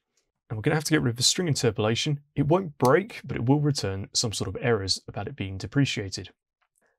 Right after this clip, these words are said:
Now, a lot of the times you're creating complex infrastructure, Terraform is very smart and it will work a lot of things out for you, such as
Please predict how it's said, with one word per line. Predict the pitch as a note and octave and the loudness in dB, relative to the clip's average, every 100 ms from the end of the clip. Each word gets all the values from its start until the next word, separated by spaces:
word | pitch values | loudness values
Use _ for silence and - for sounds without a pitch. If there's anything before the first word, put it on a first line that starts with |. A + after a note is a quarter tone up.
| - | 0
Now, | |
a | C#3+ | 2
lot | G#3 | 4
of | F3+ | 2
the | |
times | D3 E3 D3 | 0 0 2
you're | F#3 | 2
creating | - E3+ D3 | 2 0 0
complex | C#3+ D#3 C#3+ - - | 0 0 -2 0 0
infrastructure, | D3+ D3 - D#3+ - F3+ - _ _ _ | 0 -2 -2 -2 0 -2 -4 _ _ _
Terraform | - D#3+ D3+ D3 | 0 2 4 0
is | A#2+ | 0
very | A#2+ C3+ | 2 2
smart | C#3 - A#2+ F#2+ - - | 2 0 -2 -4 -10 -6
and | B2 | -4
it | |
will | C3+ B2 | 0 0
work | G#2+ - | 0 -2
a | |
lot | A2 G2 | -4 -4
of | - | -6
things | G#2 G#2+ | -8 -6
out | - | -8
for | - D3+ A#2 | 2 4 4
you, | F#2+ - _ _ _ _ | 0 -10 _ _ _ _
such | - - B2 | -2 0 2
as | G#2+ | 0